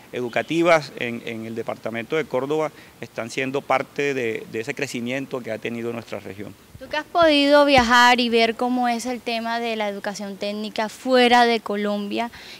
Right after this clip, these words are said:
Speaker 2: ¿crees que tal vez tenemos un concepto errado de lo que es este nivel de educación?
Speaker 1: Bueno, aquí en Colombia, eh, pienso o creo que es el único país del mundo donde,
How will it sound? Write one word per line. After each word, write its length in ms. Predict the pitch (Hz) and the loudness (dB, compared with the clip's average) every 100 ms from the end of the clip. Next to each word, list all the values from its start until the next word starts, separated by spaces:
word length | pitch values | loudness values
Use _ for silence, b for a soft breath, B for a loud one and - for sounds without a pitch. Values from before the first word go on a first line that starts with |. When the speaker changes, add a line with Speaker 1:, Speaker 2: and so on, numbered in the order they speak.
| _ | _
Speaker 2:
¿crees 580 | 254 233 240 254 285 - - B - | 2 4 6 4 0 -6 -12 B -10
que 420 | 247 233 220 208 202 | -2 2 4 2 0
tal 200 | 226 226 | -2 -2
vez 260 | 240 247 | -2 -2
tenemos 320 | - 254 233 247 | 0 -2 0 0
un 140 | 254 | 0
concepto 640 | 262 226 262 233 214 254 - | 0 -2 -2 -2 -2 -4 -2
errado 560 | 233 214 202 202 214 262 | 0 0 4 6 6 6
de 120 | 262 | 4
lo 140 | 233 208 | 2 -2
que 420 | 214 196 196 202 | -2 -2 0 0
es 220 | 220 - - B 220 | -2 -4 -6 B -6
este 240 | 214 247 | -2 0
nivel 300 | 240 214 208 | 2 4 6
de 60 | 214 | 6
educación? 540 | 240 202 202 214 285 - - _ B B B B B | 4 2 0 2 0 -2 -20 _ B B B B B
Speaker 1:
Bueno, 220 | 135 135 | 0 2
aquí 220 | 123 120 131 | 2 4 2
en 80 | |
Colombia, 680 | 131 160 165 160 160 165 165 | 6 8 8 6 10 12 12
eh, 100 | - - - - _ _ _ | 8 -2 -18 -20 _ _ _
pienso 380 | 139 143 139 170 | 0 2 4 2
o 240 | 170 117 | 2 0
creo 220 | 113 127 135 | 2 2 4
que 100 | 151 | 4
es 60 | |
el 100 | 151 | 6
único 240 | 151 151 156 | 4 4 4
país 240 | 120 117 | 4 2
del 140 | 127 | 2
mundo 320 | 139 143 143 147 | 2 2 4 4
donde, 520 | 135 120 110 107 | 4 4 4 4